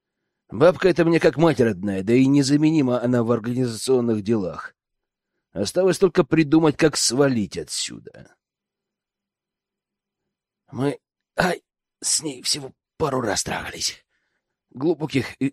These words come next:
чувств, как видишь, не возникло. Прохрипел я, ощущая, как растрескавшийся лак столешницы врезается в кожу. Ну смотри, золотая курица. <laughs>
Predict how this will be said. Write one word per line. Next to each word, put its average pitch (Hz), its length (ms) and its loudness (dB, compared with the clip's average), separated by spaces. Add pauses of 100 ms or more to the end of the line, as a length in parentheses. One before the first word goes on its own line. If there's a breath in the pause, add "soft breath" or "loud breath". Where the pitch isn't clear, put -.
чувств, - 360 -6
как 117 180 -8
видишь, 98 340 -4 (680)
не 240 120 -2
возникло. - 520 -6 (800)
Прохрипел 151 560 4
я, 170 160 6
ощущая, 143 580 2
как - 240 -2
растрескавшийся 135 1120 0
лак 110 160 0
столешницы 135 680 -2
врезается 123 520 -2
в - 100 -8
кожу. 92 540 -4 (1200)
Ну 78 240 -16
смотри, 101 680 -10
золотая 90 640 -12
курица. - 800 -12 (100)
<laughs> - 500 -16